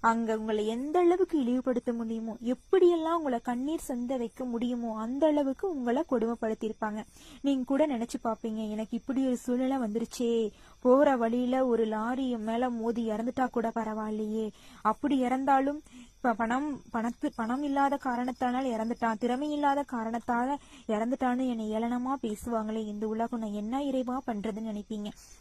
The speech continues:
உங்க வேலை செய்யற இடத்துல நீங்க ஒரு நாள் விடுப்பு கேட்டீங்கன்னா கூட, "நீ செய்யற வேலைக்கு என்ன விடுப்பு? உனக்கெல்லாம் நோய், உனக்கு ஏதாவது உடம்பு சரியில்லை, ஒரு, ஒரு காய்ச்சல்னு சொன்னா, காய்ச்சலுங்கிறது உன் தனிப்பட்ட விஷயப்பா,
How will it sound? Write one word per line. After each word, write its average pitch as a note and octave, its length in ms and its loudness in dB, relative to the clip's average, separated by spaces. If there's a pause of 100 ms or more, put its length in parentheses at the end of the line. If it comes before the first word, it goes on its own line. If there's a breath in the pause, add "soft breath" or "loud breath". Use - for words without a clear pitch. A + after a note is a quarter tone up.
உங்க A3 200 0
வேலை B3 240 0
செய்யற B3+ 240 0
இடத்துல B3+ 220 -2
நீங்க A3 360 -4
ஒரு A3+ 220 2
நாள் D#4 260 0
விடுப்பு B3 260 -2 (120)
கேட்டீங்கன்னா A3+ 460 -4
கூட, B3+ 220 0 (760 soft breath)
"நீ A#3 280 0
செய்யற B3 280 2
வேலைக்கு B3 480 -2
என்ன A3 260 -4
விடுப்பு? A#3 400 -2 (320 soft breath)
உனக்கெல்லாம் B3 600 0
நோய், A#3+ 260 0
உனக்கு G#3+ 360 -6
ஏதாவது C4 460 2
உடம்பு A#3 340 0
சரியில்லை, G#3+ 560 -2
ஒரு, A3+ 200 0 (380 soft breath)
ஒரு A#3 220 6
காய்ச்சல்னு B3+ 480 0
சொன்னா, B3 360 -6 (440 soft breath)
காய்ச்சலுங்கிறது C4+ 560 -2
உன் C4+ 180 -2
தனிப்பட்ட B3+ 560 -2
விஷயப்பா, A3 640 -2